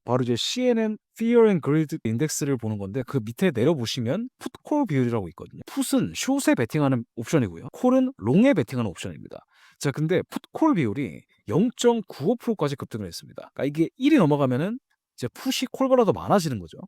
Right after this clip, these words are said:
그리고 이제 빅스 같은 경우에는 사십 선 근접했습니다. 익스트림 피어라고 얘기를 할 수가 있는데, 시장에서는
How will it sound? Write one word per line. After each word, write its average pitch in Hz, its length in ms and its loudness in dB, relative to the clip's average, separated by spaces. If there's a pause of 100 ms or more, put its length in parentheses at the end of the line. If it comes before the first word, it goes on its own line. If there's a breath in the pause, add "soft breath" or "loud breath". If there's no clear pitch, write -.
(140)
그리고 185 180 8
이제 170 100 6
빅스 - 340 -2
같은 196 260 2
경우에는 147 320 2
사십 - 480 -4
선 87 160 -8 (260)
근접했습니다. 110 720 -4 (120)
익스트림 214 540 0
피어라고 214 520 4
얘기를 98 180 -2
할 113 80 -2
수가 - 200 -10
있는데, 127 460 -10 (120)
시장에서는 156 520 2